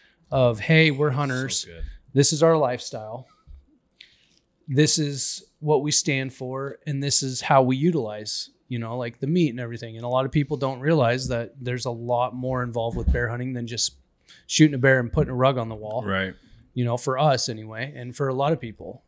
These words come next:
Speaker 1: and most people in, that I know that bear hunt, they use, use the animal and they use,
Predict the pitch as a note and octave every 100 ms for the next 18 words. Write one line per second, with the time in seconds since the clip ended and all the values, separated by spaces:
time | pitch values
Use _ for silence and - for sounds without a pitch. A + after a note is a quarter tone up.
0 | _ E3+ B2 A#2+ A2+ C3+ D3 - C3+ B2+
1 | C3 A2+ B2 A#2+ G2 - _ _ _ -
2 | C#3 A#2+ D3 E3+ A2 G#2+ G#2 A#2 A2+ A2+
3 | C3 - _ _ _ D3 C#3 C#3 C3 D#3
4 | C3+ B2+ - C3 C3 F3 D#3+ C3 B2 A#2+
5 | A#2+ B2 A#2+ B2 B2 A#2+ C3+ C#3+ B2+